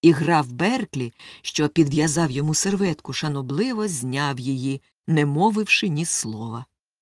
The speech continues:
Том довго розглядав салат і ріпу,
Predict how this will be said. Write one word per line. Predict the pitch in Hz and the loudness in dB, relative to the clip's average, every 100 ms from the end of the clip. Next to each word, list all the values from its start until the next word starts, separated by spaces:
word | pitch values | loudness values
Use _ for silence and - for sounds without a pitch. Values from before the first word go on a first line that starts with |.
| _ _ _ _ _ | _ _ _ _ _
Том | 311 339 208 | -2 2 4
довго | 190 190 170 | 6 6 4
розглядав | 165 151 165 160 156 | 2 2 0 0 0
салат | - 139 147 165 - - | -2 -2 -2 -2 -4 -4
і | 143 | 0
ріпу, | 165 226 - 196 | 2 0 -2 -8